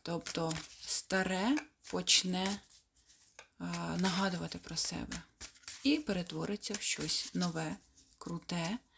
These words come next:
і зможе, допоможе вам рости. І загальна порада на місяць.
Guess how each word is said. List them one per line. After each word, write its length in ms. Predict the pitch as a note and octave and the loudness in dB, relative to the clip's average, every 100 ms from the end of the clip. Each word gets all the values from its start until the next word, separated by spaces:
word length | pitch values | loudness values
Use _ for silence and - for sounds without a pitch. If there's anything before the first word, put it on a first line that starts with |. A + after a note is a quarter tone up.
| - - - | -20 -20 -6
і 380 | - C4+ D4 D#4 | 6 8 10 8
зможе, 540 | C#4 G3 G3+ A3+ - F#3+ | 6 4 2 0 0 -2
допоможе 520 | F#3 F#3 F3+ F3+ A#3 | -2 0 0 2 2
вам 200 | F3 E3+ | 2 0
рости. 420 | F3 E3+ - A2+ - - - - - - _ - - - - - | 2 2 2 0 -4 -10 -20 -20 -20 -20 _ -8 -8 -6 -2 2
І 120 | C4 | 6
загальна 560 | C4 F#3+ E3 F#3+ B3 A#3 | 6 4 2 6 8 6
порада 400 | - G3 F#3+ F#3+ | 4 -2 -2 -2
на 240 | E3+ E3+ | 0 0
місяць. 580 | E3 E3 F3+ - G3+ - | 0 0 0 0 -2 -6